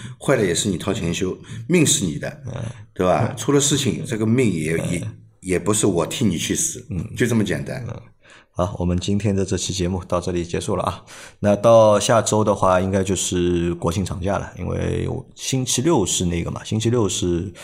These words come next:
Speaker 2: 十月一号国庆嘛，那等于下一周都是国庆长假。那我们的节目还是会正常更新的，所以啊，
Speaker 1: 嗯。
Speaker 2: 就是大家如果你想在国庆长假里面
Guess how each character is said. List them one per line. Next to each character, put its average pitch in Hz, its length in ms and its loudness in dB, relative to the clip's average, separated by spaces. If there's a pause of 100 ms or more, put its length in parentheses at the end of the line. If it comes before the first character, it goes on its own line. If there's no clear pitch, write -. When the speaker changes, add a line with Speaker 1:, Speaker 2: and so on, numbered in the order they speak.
(180)
Speaker 2:
十 - 160 -2
月 92 100 2
一 95 60 0
号 95 120 0
国 87 160 -6
庆 95 200 -4
嘛， 80 160 -10
那 90 100 0
等 82 180 -2
于 85 300 0
下 101 220 0
一 82 80 0
周 85 320 -4 (400)
都 95 120 2
是 90 360 2
国 82 120 0
庆 92 140 -2
长 82 160 -4
假。 92 160 -2
那 98 140 0
我 90 100 2
们 87 80 2
的 98 80 2
节 82 220 2
目 - 260 2 (400)
还 85 180 0
是 107 120 2
会 107 200 2
正 104 240 0
常 82 440 -4 (340)
更 98 140 2
新 123 160 2
的， - 160 -4 (320)
所 110 200 2
以 117 120 4
啊， 82 100 4
Speaker 1:
嗯。 - 20 2
Speaker 2:
就 101 60 -2
是 95 140 -2
大 113 120 4
家 117 200 6
如 104 360 4
果 90 220 2
你 87 220 2
想 78 280 0
在 90 300 4
国 82 220 2
庆 87 180 2
长 76 240 -2
假 90 160 2
里 73 140 -2
面 76 260 -4